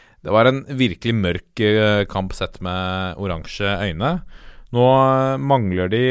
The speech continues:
både, mm, skal, skal sies også at, eh, Oddbjørn, eh, Lie fikk, eh, gult kort og er også suspendert, så da mangler de to,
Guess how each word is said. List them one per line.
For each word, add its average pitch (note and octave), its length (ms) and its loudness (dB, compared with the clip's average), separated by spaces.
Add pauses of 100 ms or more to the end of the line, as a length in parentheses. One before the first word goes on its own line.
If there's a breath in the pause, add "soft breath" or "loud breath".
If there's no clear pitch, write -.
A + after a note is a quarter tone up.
(200)
både, G#2 480 0 (480)
mm, - 480 -14
skal, B2+ 240 -6
skal - 160 -4
sies A2+ 240 -4
også A2 220 -4
at, A#2+ 100 -2
eh, A#2 160 0
Oddbjørn, G#2 480 -2
eh, G#2 160 -2
Lie G2+ 320 -4
fikk, A2 240 -8
eh, G#2+ 240 0
gult G2 240 -6
kort - 460 -4 (100)
og A2+ 140 2
er A2 100 0
også - 240 -10
suspendert, G2 560 -8
så - 80 -10
da A#2 80 -2
mangler F#2 240 -4
de G#2 160 -4
to, G#2+ 300 -4